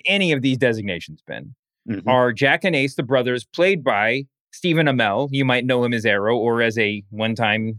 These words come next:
Speaker 1: W W E, uh, wrestler. And Alexander Ludwig, who you might know from Vikings as Ace.
Speaker 2: Mm-hmm.
Speaker 1: The other main eventers are Willie, played by the amazing Mary McCormick,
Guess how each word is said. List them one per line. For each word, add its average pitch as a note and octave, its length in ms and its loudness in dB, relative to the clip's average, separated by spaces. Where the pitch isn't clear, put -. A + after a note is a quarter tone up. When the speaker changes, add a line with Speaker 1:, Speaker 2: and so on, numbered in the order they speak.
Speaker 1:
W A2 220 0
W A2 320 0
E, A2 300 -4
uh, G2+ 460 2
wrestler. F#2+ 500 -6
And D#3 160 2
Alexander D#3 480 2
Ludwig, C3 500 -2
who B2 80 -2
you A#2 140 0
might A#2+ 160 0
know A#2+ 160 -2
from G#2+ 180 -8
Vikings F#2 580 -4
as G#2+ 280 -2
Ace. F#2 420 -6
Speaker 2:
Mm-hmm. F2 260 -12
Speaker 1:
The D3+ 160 4
other A3+ 180 4
main E3+ 260 2
eventers A2 720 -4
are G2 460 0
Willie, B2+ 440 0
played C3 280 0
by A#2+ 120 2
the A2+ 260 -4
amazing B2+ 600 0
Mary A2+ 180 0
McCormick, F#2+ 460 -6